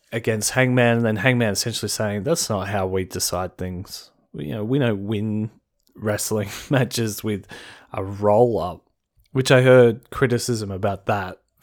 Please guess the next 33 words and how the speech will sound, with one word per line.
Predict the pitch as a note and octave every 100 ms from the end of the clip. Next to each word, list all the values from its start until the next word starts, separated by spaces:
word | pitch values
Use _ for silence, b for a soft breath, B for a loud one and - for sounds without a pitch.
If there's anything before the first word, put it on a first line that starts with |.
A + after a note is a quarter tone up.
| _ -
uh, | - D3+
f-, | -
again, | E3 E3 A2+
from | F2 G#2
Brian | G2+ G#2+ G2+
Alvarez | G2 F#2+ F#2 F2 E2+
of | F#2 G2
like, | F#2+ -
"Well, | G3
he | F#3+
won | F#3+ G#3 G3+
with | F#3+
a |
finish, | F#3+ G#3 G#3 -
with | D#3+ D#3
a | D3+
wrestling | F#3 - D#3 C3
move." | G#2+ F#2 -
Like, | F#2+ - _ b b _ _ -
"Yeah, | D3 D#3 D3+ C#3+ C3+ C3 C3
dude, | - C3+ C3 C3 - - _ _
but | - C3 A#2+ - _ -
also, | D#3+ D3+ - C#3 B2+ B2 A#2+ - _ _
uh, | F3+ F3+ - C#3+
surprise | C3+ C3 - C3 B2+ B2
roll-ups | A#2+ A2+ A2+ -
have | A2
been | A#2+ A#2
the | A2+ A2+
only | A2+ A2+ A2
pin | - - A#2 A2+ A2 A2 _ _ _ _ _ _ _ _ -
to | - C3
win | A2+ A#2 A2 G#2+